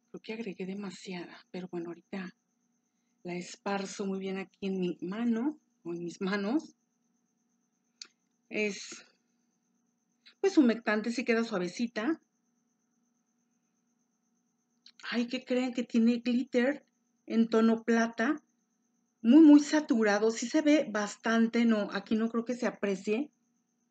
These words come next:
No, no se llega a apreciar, pero sí queda muy, muy brillosita la piel, demasiado, diría yo.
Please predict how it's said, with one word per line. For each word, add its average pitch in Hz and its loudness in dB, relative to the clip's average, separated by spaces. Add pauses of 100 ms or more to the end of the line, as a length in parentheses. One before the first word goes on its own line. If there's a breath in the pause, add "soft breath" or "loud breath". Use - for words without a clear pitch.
(220)
No, 196 -4
no 202 -4
se 220 -4
llega 208 -2
a 226 -6
apreciar, 190 -2 (420 loud breath)
pero 226 4
sí 285 0
queda 285 2 (1500)
muy, 269 8
muy 277 8
brillosita 240 2
la 247 -2
piel, 220 2
demasiado, 226 2
diría 220 2
yo. 226 0